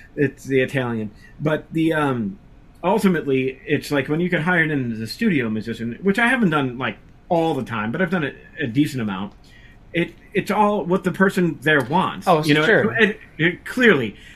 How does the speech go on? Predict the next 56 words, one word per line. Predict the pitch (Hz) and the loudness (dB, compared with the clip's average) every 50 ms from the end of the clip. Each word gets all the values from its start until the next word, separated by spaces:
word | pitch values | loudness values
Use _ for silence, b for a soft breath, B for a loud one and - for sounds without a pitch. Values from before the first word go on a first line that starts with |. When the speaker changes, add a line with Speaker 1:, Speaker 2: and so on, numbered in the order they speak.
| B - | B -2
Speaker 1:
And | 240 254 | 0 2
there's | 285 294 220 | 2 2 2
some | - 311 302 277 | 2 0 0 0
things | - 254 233 226 208 165 | 2 2 2 2 2 2
that | 185 175 | 2 4
are | 175 160 | 4 4
gonna | 170 170 160 | 4 4 4
have | 165 160 156 | 2 2 2
my | 151 147 | 2 0
voice | 139 123 135 143 135 - | 0 2 0 0 0 0
in | 147 139 | 0 0
it | 139 139 - - | -2 -2 -2 0
no | 147 160 | 0 0
matter | 160 160 156 143 139 | 2 2 2 2 2
what, | 127 120 127 131 120 - - - - - 131 | 0 -2 -4 -4 -4 -6 -8 -12 -14 -4 -2
because | 135 143 - 156 135 | 0 0 2 0 0
that | 156 156 147 - | 0 -2 -4 -4
just | - 151 139 - - | -4 -4 -4 -6 -10
happens. | 131 - - - 139 - - 104 95 90 - - B B B B B B B - | -16 -10 -6 -4 -4 -4 -4 -8 -14 -16 -16 -20 B B B B B B B -4
And | 160 160 165 | -2 0 0
that's | 170 170 165 - | 2 0 0 0
also | 185 165 180 170 - 170 | -2 -4 -2 -2 -2 0
why | 156 147 147 143 135 | 0 2 2 2 2
they | 135 135 | 0 -2
pick | - - - 185 175 - | -2 0 0 -2 0 -2
you | - 127 120 110 110 104 95 - - - 127 | -2 -2 0 0 -2 -4 -8 -12 -16 -16 -8
to, | 127 135 135 | -4 -4 -4
to | - - 139 | -2 -2 -4
be | 123 113 143 143 143 | -2 0 2 2 2
that | 127 123 120 120 | 2 0 -2 -2
musician, | 123 117 160 165 - 131 113 | -2 -2 -2 -2 -2 -4 -6
is | 110 101 | -6 -4
they | - 131 127 117 | -4 -2 -2 -2
Speaker 2:
Certainly. | 107 107 196 180 135 | -2 -2 -2 0 0
Speaker 1:
like | 131 135 131 107 | 0 -2 -2 -2
that | 139 123 - | -4 -4 -4
particular | 127 123 - - - - - 110 104 | -6 -8 -10 -14 -20 -18 -14 -14 -12
sound. | - - 160 147 110 87 95 B B B B B B B | -8 -6 -4 -4 -4 -6 -10 B B B B B B B
So | - - 165 | -4 -2 0
I | 160 175 208 | 2 2 2
don't | 262 262 196 | 2 2 0
think | - 202 190 | 0 0 2
that | 170 151 | 2 0
it's, | 139 135 135 117 - 139 | 0 0 -2 -6 -8 -8
it's | - 151 139 127 - - - - - - - | -6 -6 -6 -6 -6 -10 -20 -20 -20 -14 -8
necessarily | 170 165 160 175 175 - 190 180 160 143 139 131 | -6 -6 -4 -6 -4 -2 0 0 0 0 -2 -4
killing | 131 - - 196 196 180 156 143 | -6 -4 -2 0 0 0 0 -2
creativity, | - - 139 127 113 110 107 - 220 185 139 117 107 110 110 - | -4 -4 -4 -2 -2 -2 -2 0 0 0 0 -2 -4 -6 -8 -4
but | 135 143 143 | -2 0 0
I | 143 147 | 0 0
think | - 202 190 - | 0 0 0 0
the | 170 135 | 0 -4
business | 113 107 - 170 202 202 208 202 165 - - | -4 -2 0 0 0 2 2 -2 -2 -2 -4
aspect | 120 120 123 120 113 - - 107 104 - - | -4 -2 -2 -2 -4 -6 -8 -10 -8 -8 -8
of | 101 95 | -8 -8
it, | 110 117 | -8 -10